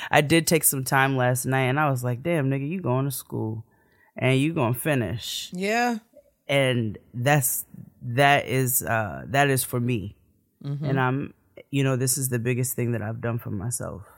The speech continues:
Speaker 1: So I am nervous as shit. Um, and I think I'm more nervous about, uh, um, having a set schedule <laughs> that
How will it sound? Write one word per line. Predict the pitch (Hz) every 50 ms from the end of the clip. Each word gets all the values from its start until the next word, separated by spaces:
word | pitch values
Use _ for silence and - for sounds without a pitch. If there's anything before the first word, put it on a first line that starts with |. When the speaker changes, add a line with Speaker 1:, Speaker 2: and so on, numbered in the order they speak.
| - - - 113
Speaker 1:
So | - - 131 123 120 113 107 110 113 - _ - - _ _ _ _ _ -
I | - 131 139 147
am | 147 139 135 131 123 120 117 113 107 - - _ _ -
nervous | 120 131 135 135 135 139 131 131 135 127 -
as | 123 127 123 127 - - - - - _
shit. | - - - - 165 151 151 147 - - - - _ _ _ _ _ _ _ _ _ -
Um, | - 135 135 135 135 131 131 -
and | - 143
I | 160
think | 170 185 196 196 196
I'm | 180 170
more | 160 156 170 180 190
nervous | 160 139 139 131 127 135 127 -
about, | 127 123 120 120 117 117 120 117
uh, | 117 117 113 110 113 104 - - - 110 104 - _ _ _ _ _ _ _ _ _ _ _ _ _ _ _ _ _ _ _ -
um, | 117 113 101 95 - - - 107 107 101 - _ _ _ _ _ _ _ _ _ _ _ _ _ _ _ _ _ _ _ _ _ _ _ -
having | 143 156 170 160 147 151 143 131
a | 120 113 107 107 -
set | - - - 165 151 117 -
schedule | - - - 156 156 156 160 - 214
<laughs> | - - 679 622 - - - - 427 - - - - 359 285 - - 156 160 302 - -
that | 180 165 156 131 135